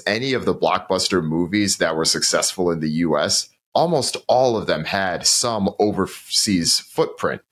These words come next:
Some of them definitely vary based on the genre, but they were always there. But now, China specifically had been such a huge market for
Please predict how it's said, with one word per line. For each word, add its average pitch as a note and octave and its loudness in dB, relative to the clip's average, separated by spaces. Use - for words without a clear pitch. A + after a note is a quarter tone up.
Some C3+ 0
of B2+ 0
them A2+ 2
definitely G#2 2
vary F#2+ 2
based F2 -2
on E2 -4
the D2 0
genre, D#2+ 0
but E2+ -2
they C3+ 0
were C3+ -2
always A2 0
there. A#2 0
But E2+ -2
now, G#2 -2
China B2 -2
specifically F#2+ 0
had G#2 -2
been F2 -6
such C3+ 0
a - 2
huge A2 2
market F#2 0
for E2+ 0